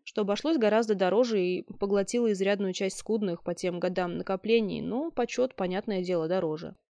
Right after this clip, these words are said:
Бросил в сумку ещё пахнувшую копчёной рыбёхой три медных шустака, вот и все сборы. Вышел из дома, конечно же, босиком, в эту пору все ходили босоногими, с какой привычкой прощаешься, только став подмастерьем.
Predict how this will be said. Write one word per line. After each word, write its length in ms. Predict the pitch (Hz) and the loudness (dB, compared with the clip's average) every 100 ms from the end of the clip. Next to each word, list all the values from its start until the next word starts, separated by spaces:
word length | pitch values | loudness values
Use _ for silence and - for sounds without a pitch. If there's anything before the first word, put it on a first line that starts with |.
| _ _ | _ _
Бросил 360 | 226 277 359 277 | -2 0 2 0
в 60 | - | 0
сумку 340 | 277 262 226 | -2 -2 -2
ещё 200 | 214 220 | -4 -4
пахнувшую 680 | - 202 - 185 - 175 170 | -2 -4 -2 -4 -4 -4 -2
копчёной 480 | 175 - 190 180 170 | -4 -4 -4 -2 -2
рыбёхой 500 | 175 180 175 - 160 | -2 0 -2 -4 -6
три 240 | - 185 | -2 -2
медных 460 | 175 175 165 160 - | 0 -2 -4 -8 -10
шустака, 640 | 185 - 175 - 254 294 - _ - | -10 -6 -4 2 2 0 -10 _ -10
вот 280 | 185 269 196 | -2 0 0
и 40 | |
все 180 | - 196 | -2 -4
сборы. 440 | 180 196 185 180 _ _ _ _ - | 0 2 2 0 _ _ _ _ -2
Вышел 320 | 359 - 226 | 0 2 2
из 120 | 202 | 2
дома, 460 | - 262 240 220 214 | 4 4 4 0 0
конечно 400 | 208 214 208 208 | 2 2 2 0
же, 120 | 196 | 0
босиком, 520 | 190 - 220 208 190 | -2 -2 -2 0 0
в 60 | 180 | 0
эту 180 | 233 226 | 0 0
пору 260 | 220 208 | 0 0
все 220 | 196 208 | 0 -4
ходили 360 | 190 185 185 170 | -2 0 0 0
босоногими, 760 | 170 - 185 180 170 160 156 170 | -4 -4 -2 -2 -4 -6 -8 -10
с 80 | |
какой 300 | - 185 190 | -8 -2 -2
привычкой 580 | 180 180 220 - 185 170 | -2 -2 -2 -2 -2 -2
прощаешься, 640 | 185 180 - 196 202 - | 0 -2 0 0 0 -2
только 240 | 175 180 180 | -4 -4 -4
став 260 | - 170 | -6 -6
подмастерьем. 840 | - 185 185 190 - 160 156 160 | -4 -4 -2 -4 -4 -4 -4 -8